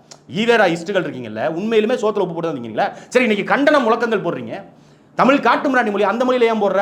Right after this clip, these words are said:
உனக்கு தெரிந்த ஆங்கிலத்துல போட வேண்டியதானே? ஆங்கிலத்துல ஆர்ப்பாட்டம்,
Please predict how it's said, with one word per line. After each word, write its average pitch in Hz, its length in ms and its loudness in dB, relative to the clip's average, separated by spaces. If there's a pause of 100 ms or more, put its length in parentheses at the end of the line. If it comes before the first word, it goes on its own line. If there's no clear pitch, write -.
(120)
உனக்கு 208 300 -2
தெரிந்த 226 280 0 (240)
ஆங்கிலத்துல 247 580 2
போட 190 140 2
வேண்டியதானே? 165 380 -2
ஆங்கிலத்துல 220 500 -2 (920)
ஆர்ப்பாட்டம், 185 560 4